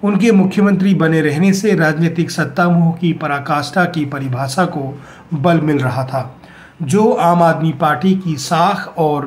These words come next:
भविष्य को, भविष्य में अनिश्चितता के बादल गहरा रहे थे, जिस कारण अरविंद केजरीवाल ने त्यागपत्र देने की घोषणा की है। यही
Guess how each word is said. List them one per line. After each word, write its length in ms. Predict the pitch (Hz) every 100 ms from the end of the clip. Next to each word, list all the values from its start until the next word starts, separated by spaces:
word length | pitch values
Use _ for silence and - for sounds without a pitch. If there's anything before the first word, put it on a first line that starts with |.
| 127
भविष्य 560 | 131 131 165 196 - 131
को, 180 | 135 113 - - - - _ 147
भविष्य 360 | 165 185 208
में 240 | 185 220 247 - - 196
अनिश्चितता 560 | 196 196 - - 226
के 140 | 190 180
बादल 420 | 147 143 156 175 - - 143
गहरा 360 | 147 151 165 147
रहे 220 | 131 147
थे, 160 | 139
जिस 240 | 202 165 -
कारण 400 | 170 170 202 226 - - -
अरविंद 360 | 208 175 185 185
केजरीवाल 600 | - 165 151 180 196 196
ने 160 | 175 185 190 - -
त्यागपत्र 460 | 170 156 - 160 147
देने 320 | 135 143 147
की 180 | 135 165
घोषणा 440 | 120 156 - 156
की 220 | 117 123 135
है। 260 | 175 202 - - -
यही 460 | 156 185 165 208